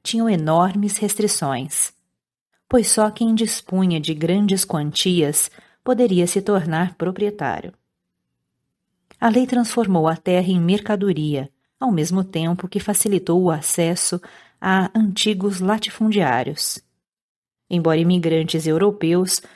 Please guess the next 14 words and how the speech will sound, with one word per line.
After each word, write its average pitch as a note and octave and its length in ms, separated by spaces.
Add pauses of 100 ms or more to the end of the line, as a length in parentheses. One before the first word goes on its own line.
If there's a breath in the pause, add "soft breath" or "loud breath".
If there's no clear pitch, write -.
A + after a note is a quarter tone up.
tenham A3 280
recebido F#3 800
concessões, F3 1000 (300 soft breath)
como B3 220
a A3+ 60
criação G#3 520
de D#3+ 120
colônias. D3+ 800 (1400)
Quando E3 220
estudamos E3 580
a D3+ 60
história D3 380
do D#3 100
Brasil, F3+ 580